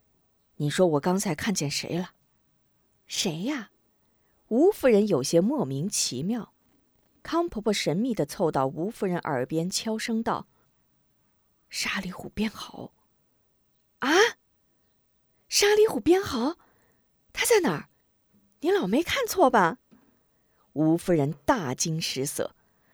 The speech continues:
康婆婆认真道：“没错，扒了皮我也认得他骨头。他还自称是什么将军，说是要抓一个什么无名大盗的。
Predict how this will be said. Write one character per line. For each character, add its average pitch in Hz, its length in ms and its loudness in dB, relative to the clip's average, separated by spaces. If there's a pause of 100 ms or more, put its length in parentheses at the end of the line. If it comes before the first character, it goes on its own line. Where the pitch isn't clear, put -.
(160)
康 185 260 2
婆 180 140 -2
婆 160 120 4
认 175 240 0
真 175 200 -2
道 - 220 -6 (840)
：“没 156 140 -8
错， 175 320 -6 (720)
扒 160 260 2
了 143 80 0
皮 208 380 2
我 170 180 4
也 123 100 -2
认 131 200 -2
得 113 80 -6
他 - 180 -12
骨 127 260 -8
头。 - 180 -10 (760)
他 - 140 -6
还 147 160 -4
自 170 160 -6
称 185 220 -4
是 196 140 -4
什 - 180 -6
么 156 80 -8
将 262 340 0
军， - 180 -10 (300)
说 - 240 4
是 220 160 -2
要 208 160 2
抓 233 240 -2
一 220 120 -2
个 247 100 -2
什 180 180 -2
么 185 120 -2
无 220 280 -2
名 277 200 0
大 254 260 -2
盗 349 260 0
的。 - 160 -14